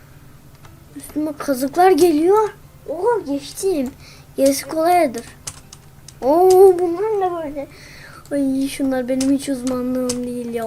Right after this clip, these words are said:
Aa, o kadar kocaman mı olur? Oo, atladım. Buradan nasıl? Adam tırmandı. Ha. Üstten taktik yapmıştım.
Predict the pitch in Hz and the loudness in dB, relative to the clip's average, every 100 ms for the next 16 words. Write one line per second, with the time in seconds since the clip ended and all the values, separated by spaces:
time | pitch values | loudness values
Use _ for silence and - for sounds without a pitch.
0 | 214 - 208 277 339 320 269 - 254 262 | -10 -8 -6 -4 -4 -6 -10 -10 -10 -6
1 | 302 330 - 254 269 349 403 370 254 233 | -4 -4 -4 -2 2 4 2 0 -4 -6
2 | 233 269 - 415 - - - - 392 440 | -8 -10 -12 -16 -20 -20 -10 6 8 10
3 | 466 427 415 392 330 320 349 370 277 269 | 8 4 0 -2 -4 -2 -2 -2 0 0
4 | 320 294 285 - - - - - - - | 0 0 -4 -10 -20 -20 -20 -20 -20 -20
5 | - - - 214 226 254 247 - 254 254 | -20 -18 -14 -10 -4 -4 -4 -6 -6 -6
6 | 240 - - - - - - - 254 262 | -8 -10 -18 -20 -20 -20 -20 -14 -4 -2
7 | 240 226 - - - - - - - - | -2 -6 -14 -20 -20 -20 -20 -20 -20 -20
8 | - - - - - - - - - - | -20 -20 -20 -20 -20 -20 -20 -20 -20 -20
9 | - - - - - - - 254 247 - | -20 -20 -20 -20 -20 -20 -20 -18 -18 -12
10 | 254 254 254 247 240 247 - 240 233 - | -8 -8 -6 -8 -10 -12 -14 -12 -12 -14
11 | - 262 220 214 - - - - 220 | -18 -14 -14 -14 -16 -20 -18 -16 -16